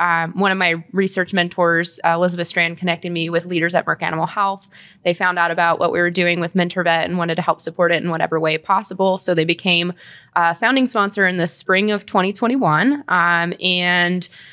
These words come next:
uh, from there have just been helping us grow and expand MentorVet to reach more and more early career vets. So, um, in our first large cohort last fall, we had, uh, about seventy-five vets go through our program. This spring,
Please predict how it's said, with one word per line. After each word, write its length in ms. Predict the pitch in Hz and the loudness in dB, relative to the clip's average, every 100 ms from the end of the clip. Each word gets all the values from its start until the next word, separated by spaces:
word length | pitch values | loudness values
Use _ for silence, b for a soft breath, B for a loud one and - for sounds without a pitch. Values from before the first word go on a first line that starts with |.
| B - | B -6
uh, 280 | 175 160 156 | 0 0 0
from 340 | - 180 175 | 0 0 2
there 380 | 180 190 196 196 | 2 2 0 -2
have 140 | 180 | -4
just 500 | 180 175 - - - | -2 0 0 -4 -4
been 180 | 180 175 | -2 0
helping 320 | 165 175 180 | 0 0 0
us 160 | 170 - | -2 -2
grow 220 | 165 165 | 0 2
and 100 | 175 | 0
expand 380 | - - 165 170 | -2 0 0 2
MentorVet 420 | 170 180 170 165 | 0 0 0 0
to 120 | 180 | -2
reach 280 | 175 175 - | -2 -4 -2
more 220 | 190 180 | -2 0
and 100 | 180 | 0
more 260 | 180 170 170 | -2 -2 -2
early 260 | 175 185 175 | 0 -2 -2
career 240 | 185 170 | -2 0
vets. 320 | 180 262 - | 0 0 0
So, 480 | - 180 170 170 165 | 2 2 2 0 0
um, 380 | - 170 165 180 | 0 0 0 -2
in 100 | 185 | -2
our 100 | 190 | 0
first 220 | 180 202 | 0 0
large 280 | 190 180 - | 0 0 -2
cohort 520 | 202 180 185 175 - | -2 0 0 -2 -2
last 360 | 185 180 185 - | -2 0 0 0
fall, 180 | 175 165 | 0 0
we 120 | 170 | -2
had, 480 | 160 170 170 165 165 B B B - | -2 0 2 0 -4 B B B -6
uh, 160 | 165 160 | 0 0
about 340 | 165 302 - | 2 0 0
seventy-five 720 | - 214 220 220 - 196 196 | 0 2 0 -4 -2 -2 -2
vets 240 | 196 - - | -4 -4 -2
go 160 | 190 | -2
through 160 | 190 208 | -2 -2
our 80 | 190 | -2
program. 600 | - 180 185 185 220 254 | 0 -2 0 0 0 0
This 180 | 208 - | 0 -2
spring, 600 | - 190 185 190 196 | 0 0 0 0 -4